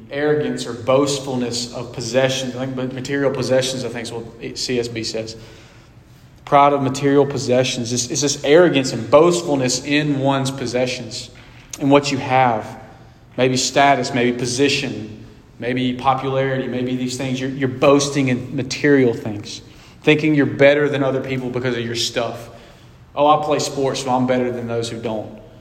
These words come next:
Oh, I have a big house, so I'm better than those who don't have a big house.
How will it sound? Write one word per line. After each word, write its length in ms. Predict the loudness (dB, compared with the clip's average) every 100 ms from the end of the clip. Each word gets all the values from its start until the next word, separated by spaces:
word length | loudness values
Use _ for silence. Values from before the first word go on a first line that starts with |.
| -12 2
Oh, 140 | 6
I 100 | 6
have 400 | 6 6 4 0
a 40 | -2
big 260 | 0 0
house, 360 | 2 2 0 -2
so 80 | -4
I'm 140 | -2
better 240 | -2 -2
than 180 | -4 -6
those 220 | -6 -6
who 80 | -6
don't 180 | -8 -8
have 120 | -10
a 40 | -10
big 220 | -10 -8
house. 420 | -8 -8 -10 -16